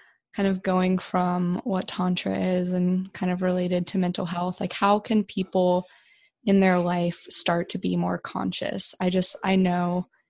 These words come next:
you know, I ha-, still have friends and people in my life that, you know, you see them in a fight or you see them go through their everyday and it's unconscious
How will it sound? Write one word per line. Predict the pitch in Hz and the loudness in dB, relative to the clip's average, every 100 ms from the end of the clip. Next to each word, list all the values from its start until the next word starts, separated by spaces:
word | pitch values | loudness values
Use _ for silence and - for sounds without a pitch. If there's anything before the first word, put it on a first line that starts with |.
| _ | _
you | 202 | 2
know, | 190 175 | 2 2
I | - 185 | 0 0
ha-, | 185 | -2
still | - 185 | -2 -2
have | 185 175 | 0 -2
friends | - 254 247 226 214 | 0 2 4 4 2
and | 190 | 0
people | - 190 185 | -2 -2 0
in | 180 | 0
my | 175 175 | 0 0
life | 175 175 175 - - | 0 0 -2 -4 -2
that, | 175 175 190 _ _ _ _ _ _ _ _ _ - | -2 -2 -6 _ _ _ _ _ _ _ _ _ -2
you | 190 | 0
know, | 175 175 | 2 0
you | 196 | -2
see | 185 - | -4 -2
them | 185 190 | 2 4
in | 196 | 2
a | 214 | 0
fight | - 254 190 | 0 2 2
or | 196 | 0
you | 185 | 0
see | - 190 | 0 2
them | 185 185 | 2 2
go | 175 | 0
through | - 185 | 0 0
their | 180 | 2
everyday | 185 180 180 185 185 196 240 | 2 0 0 0 2 2 2
and | 202 | 2
it's | 175 - - - _ _ _ _ _ _ _ _ | -2 -2 -10 -10 _ _ _ _ _ _ _ _
unconscious | 190 190 185 - 185 175 - 202 - - - | 0 2 2 0 0 0 -2 -2 -4 -6 -8